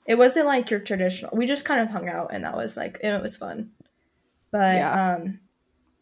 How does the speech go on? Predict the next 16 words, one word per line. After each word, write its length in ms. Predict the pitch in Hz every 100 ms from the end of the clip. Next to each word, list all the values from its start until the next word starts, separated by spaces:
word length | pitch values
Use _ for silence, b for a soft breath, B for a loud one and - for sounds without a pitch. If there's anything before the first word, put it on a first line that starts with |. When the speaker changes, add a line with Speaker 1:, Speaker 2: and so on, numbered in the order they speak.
| _ _
Speaker 1:
yeah, 360 | 208 202 185 180
I 60 | 208
mean, 160 | 202 202
you 60 |
can't 260 | 202 254 220
really 140 | 202
do 220 | 185 196
anything 500 | 214 185 180 185 180
from 360 | 185 185 180 185
Florida 480 | 185 190 185 180 175
if 140 | 185
you're 100 | 185
not 200 | 180 185 -
from 260 | 196 190
there, 220 | 180 170 175
right? 340 | 175 196 -